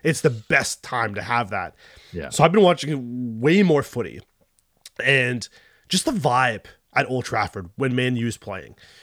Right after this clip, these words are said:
Speaker 1: is way different with Ronaldo. They seem to really be embracing him, really loving him, and it is great for the game.
Speaker 2: Yeah.
Speaker 1: I don't think they have that same feeling over there in P S G. So
Speaker 2: <laughs>
Speaker 1: I think he wins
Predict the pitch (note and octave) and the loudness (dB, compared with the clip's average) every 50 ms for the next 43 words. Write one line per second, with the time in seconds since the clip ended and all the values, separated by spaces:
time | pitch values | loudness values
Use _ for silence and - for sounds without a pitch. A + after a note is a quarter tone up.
0 | _ _ D3 C#3 A#2 G2+ A2+ D3+ D#3+ C#3+ G#2+ - - C3 - - G2+ G#2 - _ | _ _ -2 -2 -2 4 4 4 4 4 0 -4 -4 -6 -4 -6 -14 -14 -14 _
1 | _ _ _ _ _ C3 C#3 C#3+ B2 B2 D#3 D3+ - - C3+ B2+ A2+ G#2 G2 F2 | _ _ _ _ _ -10 -8 -4 0 0 0 0 0 -4 -4 -2 -2 -4 -6 -8
2 | - C#2+ C#2 - _ C#3+ C#3+ C#3+ - - D3 D#3+ D#3+ D3+ B2+ - - C3+ B2+ A#2+ | -10 -16 -18 -10 _ -4 -4 -4 -4 -4 -2 0 0 -2 -4 -6 -6 -6 -6 -6
3 | A2 - _ D#3 E3 E3 E3 C3 C#3 C#3+ C3+ A2+ - G#2+ G#2 A2+ A#2 - - A#2+ | -8 -6 _ 0 0 0 0 0 0 -2 -2 -2 -4 -6 -6 -6 -6 -6 -8 -8
4 | A#2+ A#2 A2+ A2 G#2 _ _ _ _ _ _ _ _ _ _ _ _ _ _ _ | -8 -6 -8 -8 -12 _ _ _ _ _ _ _ _ _ _ _ _ _ _ _
5 | A2+ A2 A2 G#2+ A2+ C#3 D#3+ D#3+ D#3+ D#3+ C#3+ B2 A#2+ A#2 A#2+ A2 C#3 B2+ C3 A#2+ | -8 -8 -6 -2 2 4 4 4 4 2 2 0 0 0 0 0 -2 -2 -2 -2
6 | A2+ C3 B2+ B2 G#2+ - - - A2 A#2+ A#2+ A#2+ B2 B2 A2+ - - - _ _ | -2 -2 -2 -4 -6 -8 -6 -4 -2 -2 0 -2 -2 -4 -4 -8 -14 -16 _ _
7 | D3 E3 F3 C#3 A#2+ - A#2+ G#2+ A2+ A#2 G2 - - A2+ G#2 G2 F2+ F2+ F#2 - | -2 -2 -2 -2 -4 -8 -2 -2 -2 -2 -2 -10 -14 -12 -12 -10 -8 -8 -8 -8
8 | - - _ _ _ _ _ _ _ _ _ F#2 G2 A#2+ D#3+ F#3 C3+ - - - | -8 -16 _ _ _ _ _ _ _ _ _ -4 -2 0 0 0 -2 -2 -4 -6
9 | B2 A#2+ A2 D3+ D#3 F#3 E3+ - F3+ F3 C#3 C3+ D3+ D3 C#3+ A#2 C#3+ C#3+ B2+ G#2 | -6 -2 2 2 2 2 2 2 0 0 2 2 2 2 2 0 -2 -2 -2 -4
10 | G#2+ A#2 C#3 C#3+ C#3+ C3 - - C#3+ C#3+ C#3 C3+ B2+ B2 B2 A2+ A#2+ A#2 A#2 A2+ | -4 -2 0 0 0 -2 -4 -2 0 0 2 2 2 0 0 0 0 0 0 -2
11 | A2 G#2+ G#2 - A2 G#2 G#2+ F#2+ - - - G#2+ - - _ _ _ _ _ _ | -2 -4 -8 -10 -10 -8 -8 -8 -10 -12 -14 -14 -16 -16 _ _ _ _ _ _
12 | _ _ _ - A#2 A#2 A#2+ G#2 G2 F#2 F2 - _ _ _ _ - C3 - - | _ _ _ -2 0 0 0 0 0 -2 -6 -8 _ _ _ _ -4 -4 2 4
13 | G3 G3 - - F#3 G3+ F#3+ E3 G#3 F#3+ E3 C#3+ A#2 - | 2 2 4 4 4 4 8 8 8 6 6 2 -4 -10